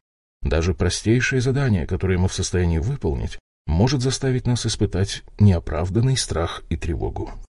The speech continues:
Если такое случается в вашей жизни, посмотрите. Может быть, это ваш внутренний ребёнок работает где-то на задворках вашего ума, саботируя приложенные усилия.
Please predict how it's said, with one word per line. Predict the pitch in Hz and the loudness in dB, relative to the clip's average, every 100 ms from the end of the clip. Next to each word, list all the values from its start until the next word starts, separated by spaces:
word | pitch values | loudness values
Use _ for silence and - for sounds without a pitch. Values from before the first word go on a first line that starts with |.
| _ _ _ _ _ _ _ | _ _ _ _ _ _ _
Если | - - - 135 | 0 2 2 0
такое | 143 170 165 | 0 2 2
случается | 143 143 147 135 - 123 | 0 -2 0 0 2 2
в | |
вашей | 120 - 101 | 4 4 2
жизни, | 120 156 - 69 | 2 0 -2 -4
посмотрите. | - - 139 - 73 - - - - _ _ | -2 0 0 0 -2 -4 -10 -16 -20 _ _
Может | - 87 76 | -2 0 0
быть, | 67 - | -2 -2
это | 82 | 0
ваш | 85 87 | 0 -2
внутренний | - 90 - 85 85 | 0 -2 0 0 0
ребёнок | 78 - 101 120 | 0 0 2 2
работает | 139 104 85 82 69 | 0 0 0 -2 -4
где-то | 80 82 82 | -4 -4 -2
на | 92 | 0
задворках | 92 85 87 82 87 - | 0 0 -4 -4 -6 -6
вашего | 87 87 - 98 104 | -6 -2 -2 2 2
ума, | 120 123 98 | 4 2 2
саботируя | - 82 85 - 78 80 | 0 -2 -2 0 0 0
приложенные | 85 92 90 82 85 101 | 0 2 2 2 4 4
усилия. | 107 - - - | 4 2 -2 -4